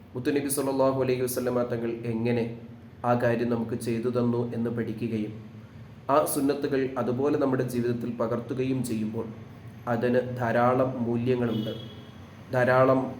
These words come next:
ബെനിഫിറ്റുകൾ, ധാരാളം പോസിറ്റീവുകൾ അതിലുണ്ട്. അതിലേറ്റവും പ്രധാനം മുത്തുനബിയുടെ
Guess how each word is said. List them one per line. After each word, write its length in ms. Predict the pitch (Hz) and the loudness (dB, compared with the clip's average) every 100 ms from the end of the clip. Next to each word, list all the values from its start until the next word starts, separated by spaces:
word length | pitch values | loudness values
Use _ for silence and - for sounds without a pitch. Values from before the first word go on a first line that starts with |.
| - - - - - | -14 -16 -16 -16 -4
ബെനിഫിറ്റുകൾ, 580 | 123 123 120 131 123 113 - - - 123 | 0 0 0 0 0 -2 -4 -14 -10 0
ധാരാളം 300 | 120 123 123 123 | 4 4 2 0
പോസിറ്റീവുകൾ 600 | 131 - - 127 120 117 110 117 | -4 -4 -2 0 0 0 -2 -2
അതിലുണ്ട്. 380 | 110 107 107 117 120 | -2 -2 -4 -8 -4
അതിലേറ്റവും 540 | 123 131 127 - 160 151 | 0 0 0 0 0 0
പ്രധാനം 380 | 139 123 120 117 - - - - - | 0 4 4 2 -2 -10 -16 -14 -6
മുത്തുനബിയുടെ 640 | 120 147 139 131 127 120 | -2 2 0 2 2 2